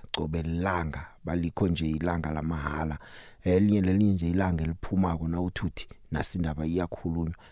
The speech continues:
nawuthi uthi, nasi indaba iyakhuluma. Ikorile iSundowns, seyinegondelo elilodwa, eh, igondelo le-penalty,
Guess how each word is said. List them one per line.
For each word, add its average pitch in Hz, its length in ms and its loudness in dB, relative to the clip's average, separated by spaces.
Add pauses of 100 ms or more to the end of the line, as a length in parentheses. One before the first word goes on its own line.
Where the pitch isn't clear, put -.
(120)
nawuthi 98 320 0
uthi, - 240 -10
nasi 82 300 -4
indaba 82 420 -2
iyakhuluma. 82 680 -4 (580)
Ikorile 220 500 8
iSundowns, 120 720 -4
seyinegondelo 104 840 0
elilodwa, 95 640 -4 (200)
eh, 87 320 -2
igondelo 87 680 -4
le-penalty, 87 920 -4